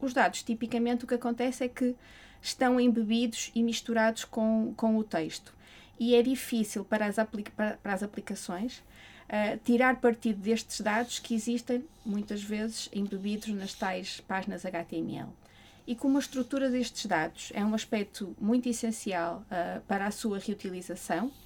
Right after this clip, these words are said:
quanto mais regular e bem definida for a estrutura dos dados, mais fácil será criar ferramentas para os processar, usar e reutilizar, eh, surge, eh, este, eh, eh, este conceito de dados ligados.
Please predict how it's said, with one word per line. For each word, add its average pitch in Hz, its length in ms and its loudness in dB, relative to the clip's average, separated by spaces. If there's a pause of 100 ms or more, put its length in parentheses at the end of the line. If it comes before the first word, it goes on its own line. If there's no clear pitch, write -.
(800)
quanto 220 200 2
mais 226 220 4
regular 220 480 4
e 220 60 0
bem 214 120 2
definida 202 380 0
for 208 220 -6
a - 20 -2
estrutura 208 460 -2
dos 202 200 -6
dados, 190 360 -2
mais 214 240 -2
fácil 202 500 -4 (320)
será 202 260 0
criar 196 320 0
ferramentas 190 600 -6
para 196 180 -6
os 190 80 -8
processar, 185 580 -4
usar 180 380 -4
e 175 60 -8
reutilizar, 202 760 -2 (920)
eh, 233 440 4
surge, 277 560 2 (160)
eh, 233 340 2
este, 240 460 2
eh, 214 600 -2 (100)
eh, 196 800 -4
este 220 160 2
conceito 226 520 0
de 226 360 0
dados 214 300 0
ligados. 208 540 -4